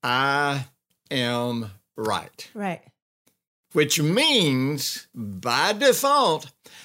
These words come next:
Speaker 1: I'm not really just saying God is wrong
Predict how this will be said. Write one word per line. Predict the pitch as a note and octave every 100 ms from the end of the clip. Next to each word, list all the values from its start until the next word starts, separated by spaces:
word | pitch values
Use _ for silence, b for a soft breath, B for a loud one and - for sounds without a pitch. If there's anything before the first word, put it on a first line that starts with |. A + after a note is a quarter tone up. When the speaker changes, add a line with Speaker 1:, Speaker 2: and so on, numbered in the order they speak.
| B -
Speaker 1:
I'm | F3+ A#3
not | C4 G#3
really | E3 F3 A#3+ D4 A3+ E3
just | B2+ F3 E3+ -
saying | E3 D#3 C3+ A#2
God | C3+ B2+ A2+
is | G#2 G2
wrong | A2 C#3+ C4+ A3 B2 G#2+ A2+